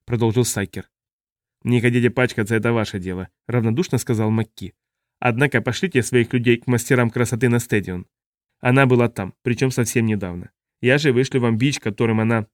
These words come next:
«Бич?» Буквально только что я наблюдал одно бичевание. Эбнис прервала связь, прежде чем Поленки успел убрать руку, просунутую через люк. Люк закрылся и отсёк ему руку. У Поленки вырастет другая рука,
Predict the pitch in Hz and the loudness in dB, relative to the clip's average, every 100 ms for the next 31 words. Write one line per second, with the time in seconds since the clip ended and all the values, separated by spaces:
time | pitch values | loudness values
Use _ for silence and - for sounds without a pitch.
0 | _ _ 117 107 117 151 - _ _ _ | _ _ -10 -4 -4 -6 -12 _ _ _
1 | _ _ - 120 127 143 123 107 143 127 | _ _ -2 -2 4 4 4 2 0 0
2 | 110 120 113 113 113 117 131 - 123 117 | -2 2 2 2 0 2 2 0 -2 0
3 | 117 110 - 127 98 95 90 _ _ _ | 0 -2 -4 -4 -4 -6 -14 _ _ _
4 | - 131 131 113 - 123 117 120 120 107 | 0 2 2 0 2 2 2 2 2 -2
5 | - 123 139 - _ _ _ 127 139 143 | -2 0 0 -2 _ _ _ 0 2 2
6 | 127 113 123 123 139 113 - 120 - 139 | 2 0 2 2 0 -6 -6 -10 0 0
7 | 123 123 117 117 - 127 135 104 - 117 | 0 -2 0 -2 0 -2 -2 -4 -6 -4
8 | 123 117 117 110 120 120 113 101 - _ | 0 0 0 0 2 2 0 -6 -8 _
9 | _ _ _ _ 131 131 117 113 131 151 | _ _ _ _ 0 2 2 0 0 -2
10 | 123 113 107 147 139 123 120 101 - 104 | 0 0 0 -4 0 0 0 -2 -8 -18
11 | _ _ _ - 120 131 160 156 131 135 | _ _ _ -2 2 4 4 2 0 4
12 | 131 123 131 131 139 175 127 110 - 95 | 4 2 -2 0 2 2 2 0 -4 -8